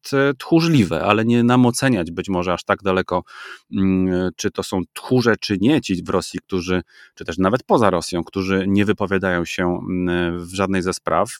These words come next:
Przypomnę ten argument. Tam byli ludzie, których on chciał chronić, e, swoim milczeniem.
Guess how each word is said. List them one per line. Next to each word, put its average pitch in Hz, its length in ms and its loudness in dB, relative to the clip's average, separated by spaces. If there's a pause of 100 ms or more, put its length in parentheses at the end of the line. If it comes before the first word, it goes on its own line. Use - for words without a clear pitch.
(160)
Przypomnę 98 420 0
ten 98 140 -2
argument. 98 520 0
Tam 104 260 2
byli 104 140 0
ludzie, 98 340 0
których - 360 -6
on 101 120 0
chciał 90 220 -2
chronić, 82 600 -2
e, 90 140 -4
swoim 90 360 0
milczeniem. 87 500 -2